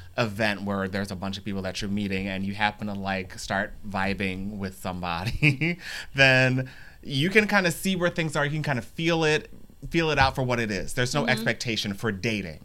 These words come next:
Speaker 1: But if you're on a dating app, it's a little bit harder to get yourself out of the dating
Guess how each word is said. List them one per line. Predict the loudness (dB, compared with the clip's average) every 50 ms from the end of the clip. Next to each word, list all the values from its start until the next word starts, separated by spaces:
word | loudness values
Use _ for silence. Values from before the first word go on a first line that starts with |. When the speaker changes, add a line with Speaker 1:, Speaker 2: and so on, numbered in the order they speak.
| -16
Speaker 1:
But | -10 -8 -6 -6
if | -6 -4
you're | -2 -2
on | -2 -2
a | -2
dating | -2 -2 -2 -2 -2 -2 -4 -6 -8 -4 -2
app, | 0 2 2 0 -2 -4 -8
it's | -12 -10 -10
a | -8
little | -8 -6 -6 -6 -4
bit | -4 -6
harder | -6 -4 -2 0 0 2 0 0 -2 -4 -8 -14 -18 -18 -18 -14 -8 -4
to | -2 0 0 0
get | 0 -2 -2 -2 -2
yourself | -2 -2 0 0 -2 -2 0
out | 0 0 0
of | -2 -2
the | -6
dating | -8 -6 -4 -4 -2 -2 0 -2 -2 -2 -4 -6